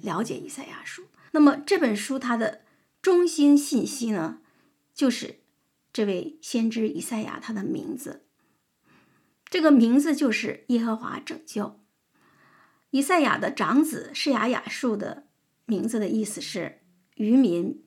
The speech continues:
必归回”。他的次子马黑尔沙勒哈什巴斯呢，他的名字的意思是“掳掠树林，抢夺快道”。如果把这些名字啊整理在一起，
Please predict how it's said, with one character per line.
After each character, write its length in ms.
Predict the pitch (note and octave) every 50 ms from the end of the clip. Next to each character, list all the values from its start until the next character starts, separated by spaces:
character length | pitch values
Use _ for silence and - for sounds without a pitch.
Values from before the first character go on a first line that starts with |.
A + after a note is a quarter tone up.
| _ _ _
必 260 | - D4+ A#3+ G3 G3 -
归 260 | - - F#3 F#3+ G3+
回”。 360 | G3+ G#3 - - - - _ _ _ _ F3 E3+ E3 E3 _ D#3+ D#3+ D#3 _ _ _ _ _ _ _ _ _ _ -
他 160 | - B3+ B3
的 200 | A#3+ A#3 A3+ A#3
次 300 | A#3 - - - - B3+
子 300 | - - - - - - _ _ _ _ _ _ - - - - - - - _ _
马 160 | - G#3 G3+
黑 200 | G3+ B3+ D4+ D4
尔 200 | B3 - - -
沙 320 | - - C4+ B3 B3 B3 B3
勒 340 | B3 A3 - - - _ _ _ _
哈 160 | _ - - A#3+
什 120 | - C4
巴 180 | A3 A#3 A3+ A3
斯 260 | A3 A3+ - - B3+
呢， 260 | B3 G#3+ - - - _ _ _ _ _ _ _ _ _ _ _ _
他 160 | - - A#3
的 160 | G#3+ G3+ - -
名 200 | A3 G3 - A3
字 120 | A3+ C4
的 100 | A#3 G#3+
意 180 | - B3 A3+ G3+
思 180 | G3+ - - -
是 400 | - - - F#3+ F3+ - - - _ _ _ _ _ _
“掳 280 | C#4+ A#3 A3 G3+ F#3+ F3+
掠 420 | G#3 C4+ C4+ A3+ - - - _
树 300 | _ - - - D#4 -
林， 400 | - D3+ C#3+ - - - - - _
抢 300 | - - - - - -
夺 160 | D#4+ - -
快 240 | - - - A3+ A3
道”。 320 | - - D3 - - - _ _ _ _ _ _ _ _ _ _ _ _ _ _ _ _
如 120 | - E4
果 140 | E4+ F4+ C4+
把 160 | B3 G3 E3
这 180 | G#3+ - - C4
些 180 | A#3+ - C#4 C4
名 360 | B3+ A3+ A3 F#3+ - - A3+
字 200 | B3 - C#4+ B3+
啊 320 | - - - - - - - _ _
整 240 | - F#3+ G#3+ C4 C#4
理 100 | - -
在 160 | - G#3 G3+
一 160 | - C#4 B3+
起， 500 | B3 - - - - - D#4 D#4+ F#4+ -